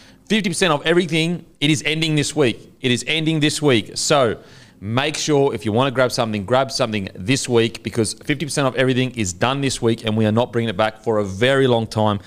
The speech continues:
if ever. We have no plans at this stage, but, um, we won't be bringing it back for at least another year, at least another year. Uh, so be there six P M tonight.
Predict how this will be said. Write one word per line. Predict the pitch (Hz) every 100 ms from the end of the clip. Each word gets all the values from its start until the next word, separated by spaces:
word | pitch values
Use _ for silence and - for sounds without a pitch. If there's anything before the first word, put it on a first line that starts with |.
| -
if | - 160
ever. | 180 127 -
We | 107
have | 127 120
no | 131
plans | - 135 131
at | 117
this | 113 110
stage, | 131 139 151 - - - -
but, | 123 131 - - - _
um, | 101 104 104 101 101
we | 110
won't | 113 131
be | 123
bringing | 113 113
it |
back | 110 104
for | 107
at | 104
least | 113 131 135 -
another | 117 101
year, | 98 87 -
at | 101 120
least | 123 123 -
another | 113 98 98
year. | 98 90 - - - -
Uh, | 98 -
so | 104
be | 92 139 131
there | 127 120
six | - 120
P | - 113
M | 101
tonight. | 101 104 123